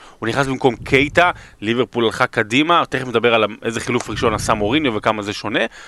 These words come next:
אבל שקירי היום הוא, ה-, אני חושב,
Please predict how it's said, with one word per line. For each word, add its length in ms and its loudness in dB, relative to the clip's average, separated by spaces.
אבל 320 2
שקירי 680 0
היום 420 0
הוא, 440 0
ה-, 500 4
אני 120 -6
חושב, 380 0